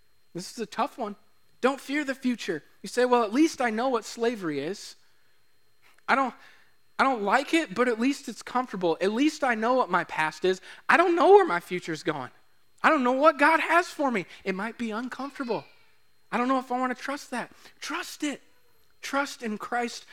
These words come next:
future for you. He has a plan for you, and it's good, and it's for your good. Put functional gods to death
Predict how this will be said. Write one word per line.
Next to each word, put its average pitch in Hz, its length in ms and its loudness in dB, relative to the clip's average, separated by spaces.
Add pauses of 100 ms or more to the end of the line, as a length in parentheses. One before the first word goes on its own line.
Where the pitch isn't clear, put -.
future 233 500 -2 (140)
for 240 260 2
you. 185 180 0
He 262 180 -6
has 233 120 -2
a 202 60 -2
plan 269 360 -4
for - 140 -10
you, 143 200 -8 (200)
and 147 140 -16
it's - 160 -20
good, 139 260 -14 (460)
and 139 120 -14
it's - 140 -20
for 214 260 -4
your 143 160 -6
good. - 140 -20 (1400)
Put 196 180 -6
functional 190 420 -10
gods 160 300 -10
to 151 80 -16
death 147 280 -12